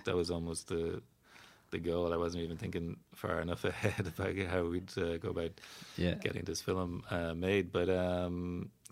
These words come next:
Speaker 1: the, yeah, so that stuff was okay. The film-based ones were always the toughest 'cause y-, when you get to the interview stage, you've done so much prep and work that you're ready to go, you know? Like,
Speaker 2: Mm.
Speaker 1: and, uh, and, you know, three, at that time it was, like, three get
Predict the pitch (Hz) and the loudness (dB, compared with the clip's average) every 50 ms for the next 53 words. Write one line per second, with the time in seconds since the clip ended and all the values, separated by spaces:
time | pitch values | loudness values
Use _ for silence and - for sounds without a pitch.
0 | - - 107 92 92 92 92 92 90 90 90 87 87 87 87 85 - - - - | -4 0 4 4 6 6 6 6 4 4 4 4 4 4 2 0 -4 -10 -18 -16
1 | - - - - - 175 175 143 113 135 147 165 160 170 147 123 120 123 117 117 | -14 -14 -8 0 6 8 8 8 10 10 8 8 8 6 4 6 6 8 8 6
2 | 123 117 - 185 202 196 151 135 120 113 120 120 120 120 117 110 104 98 113 107 | 6 8 8 8 8 10 8 8 6 8 6 6 6 6 4 2 2 2 4 6
3 | 107 104 104 107 107 101 98 98 95 92 - - 95 - 117 101 104 95 - - | 6 6 6 6 6 6 6 6 4 2 0 -2 2 4 4 6 6 4 2 2
4 | - 98 90 85 85 101 - - - - - - - - - - - - - - | 2 2 2 2 -2 -6 -10 -12 -14 -14 -12 -12 -12 -12 -12 -14 -14 -14 -10 -4
5 | 143 110 101 101 98 104 98 - 98 95 104 107 107 101 90 - 101 90 87 95 | 0 2 2 4 4 4 4 4 2 2 2 2 2 0 0 0 0 0 0 0
6 | 90 92 - 95 95 92 90 - - 92 87 90 87 82 - - - - _ _ | -2 2 2 2 2 2 2 0 0 0 0 -2 -2 -4 -4 -6 -8 -8 _ _
7 | - - 87 82 87 90 87 - - 90 85 85 85 85 87 85 80 - - - | -10 -8 -6 -4 -4 -6 -6 -6 -6 -4 -4 -2 0 0 0 0 -2 -4 -8 -16
8 | - - - 92 87 87 90 90 87 85 87 78 - 87 82 85 87 87 85 85 | -10 -6 -4 -2 0 0 2 2 0 0 -2 -4 -4 -6 -6 -4 -2 -2 -2 -2
9 | 82 82 82 82 87 87 92 98 98 95 90 85 82 - - - - - - - | -2 -2 -4 -2 -2 0 0 0 0 0 0 -2 -2 -4 -8 -16 -18 -14 -6 2
10 | - 190 180 160 - - - - - 85 87 85 85 82 82 82 82 82 82 87 | 4 6 6 6 4 -2 -8 -4 0 2 2 2 2 0 0 -2 -2 -2 0 0
11 | 87 85 82 80 80 80 78 - - - - - - 143 135 - - 160 156 123 | 0 2 0 0 -2 -4 -6 -8 -10 -10 -2 4 4 4 4 4 4 4 4 6
12 | 90 90 - - - - 123 123 123 120 113 113 113 113 - - 107 - - - | 4 2 2 0 2 4 6 6 6 6 6 4 4 2 0 -2 -4 0 0 4
13 | - 110 104 - - 101 95 92 90 90 85 82 - - 101 95 90 90 85 | 4 6 6 6 4 4 4 4 2 2 0 -2 0 0 0 2 2 2 0